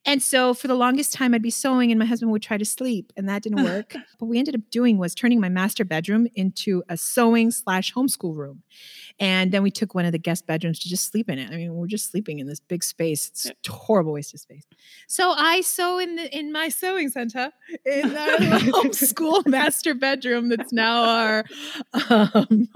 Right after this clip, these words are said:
Speaker 1: homeschool little nook sewing. <laughs>
Speaker 2: Uh,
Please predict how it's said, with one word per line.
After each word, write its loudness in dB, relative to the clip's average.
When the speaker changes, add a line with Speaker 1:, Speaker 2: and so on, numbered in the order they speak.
Speaker 1:
homeschool -4
little -2
nook -2
sewing. -6
<laughs> -4
Speaker 2:
Uh, -4